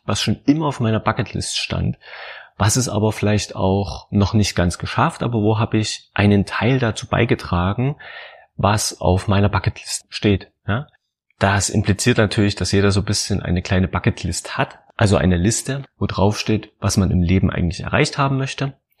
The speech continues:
Vielleicht ist es die Reise nach Australien, vielleicht ist es aber auch irgendwie eine sportliche Betätigung, ein Ironman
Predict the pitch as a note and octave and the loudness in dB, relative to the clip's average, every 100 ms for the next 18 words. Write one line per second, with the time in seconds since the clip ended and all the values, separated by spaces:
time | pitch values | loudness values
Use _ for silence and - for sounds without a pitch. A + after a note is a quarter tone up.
0 | - - - - G2+ F2+ F#2 F#2+ - G2 | -20 -20 -18 -4 0 4 4 2 -2 -6
1 | F#2 F2+ - F2 G2 F2+ F2 - - - | -4 -4 0 2 2 2 0 -2 -2 0
2 | G2 A2+ A#2+ B2 A#2+ - - F2 E2+ G2+ | 2 4 2 0 -4 -12 -2 0 2 0
3 | - F#2+ E2+ - F#2 - - E2+ F2 - | -2 -4 -4 -2 -2 -2 -4 -4 -4 -4
4 | F2+ F#2+ F#2 F2 D#2 F2 - - - - | -2 0 -2 -2 -2 -4 -4 -4 -6 -10
5 | - - A2 A#2 A2 G#2+ - F2+ - G2+ | -4 0 0 2 0 0 -2 -4 0 4
6 | A2+ A2 A2 G#2+ G#2 G#2+ | 4 6 4 4 0 -6